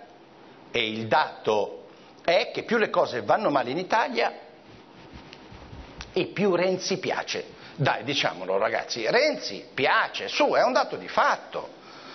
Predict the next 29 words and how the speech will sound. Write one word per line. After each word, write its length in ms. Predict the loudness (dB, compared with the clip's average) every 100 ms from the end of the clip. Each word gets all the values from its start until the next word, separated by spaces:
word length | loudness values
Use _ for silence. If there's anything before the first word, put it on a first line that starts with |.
| -16 -16 -16 -8 -4
È 120 | 0
come, 300 | 2 2 0
è 120 | -2
come 220 | 0 2
posso 260 | 2 2 2
dire, 300 | 2 2 2
Renzi 360 | 4 2 2 0
è 80 | 2
come 240 | 2 4
l'iWatch. 800 | 6 4 6 6 6 2 -4 -6 -12 -20 -20 -20 -20 -20 -20 -20 -20 -18 -16 -16 -12 -2
L'iWatch 420 | 0 4 2 2
è 40 | -2
figo, 580 | 0 0 0 -4 -4 -14 -20 -20 -20 -10
sembra 340 | -2 0 2 0
che 120 | 2
non 160 | 0 0
puoi 160 | 0
farne 300 | 2 0 2
a 40 | 2
meno, 320 | 4 4 4 0 0
però 240 | 2 2
se 140 | 2 2
lo 120 | 4
guardi 360 | 4 2 2 4
bene 340 | 6 6 4
pensi, 500 | 4 2 2 0 -2 -4 -8 -8 -14 -20 -20 -20 -20 -20 -20 -20 -14 -10 0
"È 120 | 2
bello, 540 | 6 6 6 4 4
eh? 240 | 6 4